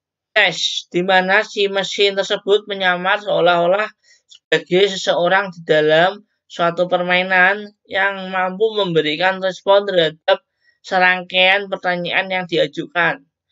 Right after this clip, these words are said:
Turing beranggapan bahwa jika mesin dapat membuat seseorang percaya bahwa dirinya mampu berkomunikasi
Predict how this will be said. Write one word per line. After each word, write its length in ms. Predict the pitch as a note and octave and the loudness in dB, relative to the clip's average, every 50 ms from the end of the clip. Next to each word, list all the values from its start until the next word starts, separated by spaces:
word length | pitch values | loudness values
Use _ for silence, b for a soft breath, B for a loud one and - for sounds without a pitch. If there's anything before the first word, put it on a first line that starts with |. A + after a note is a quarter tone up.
| b b b b _ _ | b b b b _ _
Turing 400 | - F#3+ F#3+ G3+ G#3 G#3 A3 G#3 | -4 -2 0 0 0 0 0 2
beranggapan 680 | F#3 E3+ E3+ E3+ E3+ E3+ E3+ E3+ E3 F3+ F#3+ G3+ G3+ | 2 4 4 4 4 4 2 2 4 2 0 0 0
bahwa 460 | F#3+ F#3 F3 E3 F3 G3 G#3 G3 F3 D#3+ | 0 0 0 2 4 6 6 6 4 2
jika 320 | E3 E3+ E3 E3+ F#3 F#3 | 0 -4 -4 -2 -2 -2
mesin 320 | F3+ F3+ F3+ - G3+ G3+ | -2 -4 -4 -4 -4 -2
dapat 480 | F#3 F3+ D#3+ D#3 - - F#3 F#3 F3+ - _ _ _ _ _ - | 0 0 0 0 0 2 2 2 0 -2 _ _ _ _ _ -10
membuat 320 | - F#3 F3 F3+ F3 F3 | -8 -2 2 2 2 2
seseorang 560 | - - - F#3+ E3 F3+ F#3 F#3 F#3 F#3 F#3 | 0 -4 -2 0 2 4 4 4 2 2 0
percaya 560 | F#3 F#3+ - - G#3+ G3+ G3 F3+ E3+ D#3+ E3 F3 | -4 -6 -6 -2 0 2 2 4 4 2 2 0
bahwa 280 | - - E3 D#3+ D#3+ D#3+ | 0 0 0 2 0 0
dirinya 400 | - D#3+ E3 E3 E3 E3+ F3 F#3 | -2 -6 -6 -4 -4 -4 -4 -4
mampu 400 | F#3 F#3 F3+ F3 F3 F3 F3 F3 | -2 0 -2 -2 -2 -4 -8 -8
berkomunikasi 1040 | - E3 E3 E3 E3+ E3+ F3 F3 F3+ F3 - F#3+ F#3+ F3+ - F#3 F3+ F3+ F#3+ F#3+ | -10 -10 -6 -4 -2 -2 -2 -4 -4 -4 -2 -4 -4 -4 -6 -8 -8 -10 -10 -12